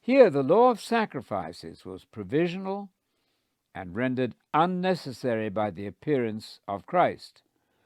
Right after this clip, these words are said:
But Paul says exactly the same of the observance of special days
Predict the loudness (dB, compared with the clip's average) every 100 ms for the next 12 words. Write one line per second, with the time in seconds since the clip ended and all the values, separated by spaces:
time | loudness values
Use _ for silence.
0 | _ _ _ _ -6 2 6 6 6 0
1 | 2 -4 -4 2 2 2 -4 -8 -10 -6
2 | -6 -6 -14 -20 -20 _ _ _ _ _
3 | _ _ _ _ _ -6 -4 -4 -8 -8
4 | -4 -4 -4 -8 -14 -14 -16 -16 -14 -10
5 | -8 -8 -8 0 2 4 2 -2 -6